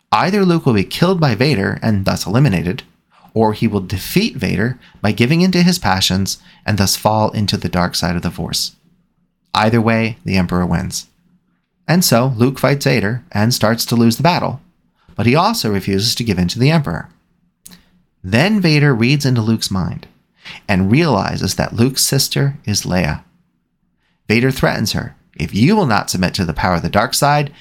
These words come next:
then she might." And of course, Luke completely loses it, furiously engaging Vader with a series of lightsaber strokes that finally brings Vader to his knees.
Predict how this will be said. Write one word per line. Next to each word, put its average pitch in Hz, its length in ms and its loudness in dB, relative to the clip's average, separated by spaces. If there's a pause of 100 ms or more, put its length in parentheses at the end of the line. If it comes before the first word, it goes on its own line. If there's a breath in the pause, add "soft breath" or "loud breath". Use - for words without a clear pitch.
(140 loud breath)
then - 160 2
she 151 300 2
might." 135 320 0 (1000)
And 123 160 2
of 123 80 -4
course, 160 400 0
Luke 127 200 2
completely 190 640 2
loses 175 340 0
it, 87 180 -8 (360 loud breath)
furiously 180 800 0
engaging 98 460 0
Vader 98 280 0
with 110 140 2
a 110 60 2
series 131 340 2
of 101 120 -4
lightsaber 147 500 0
strokes - 460 -2 (260 loud breath)
that 98 140 -2
finally 131 360 0
brings 113 260 0
Vader 104 280 2
to 101 160 -2
his 98 180 0
knees. - 380 -4